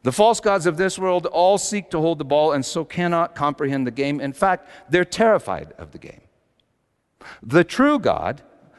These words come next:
the persons of the Godhead, the three for one and one for three, they constantly humble themselves and exalt the other.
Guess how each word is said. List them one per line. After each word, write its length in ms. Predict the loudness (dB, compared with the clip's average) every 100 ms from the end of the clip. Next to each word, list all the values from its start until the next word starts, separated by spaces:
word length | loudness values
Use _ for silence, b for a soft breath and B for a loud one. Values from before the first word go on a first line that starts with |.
| b b
the 220 | -2 -2
persons 560 | 2 0 2 0 -4 -2
of 280 | -2 -2
the 80 | -4
Godhead, 600 | 0 2 2 0 -2 -2
the 140 | -4 -4
three 300 | -2 -2 -2
for 160 | -2
one 240 | -2 -2 -2
and 180 | -4 -4
one 200 | -6 -8
for 160 | -10
three, 280 | -6 -4 -2
they 140 | -4
constantly 560 | -4 -4 -4 -4 -6 -4
humble 320 | -4 -4 -4
themselves 500 | -4 -6 -4 -4 -6
and 100 | -10
exalt 400 | -10 -6 -4 -4
the 140 | -4 -4
other. 300 | -2 -6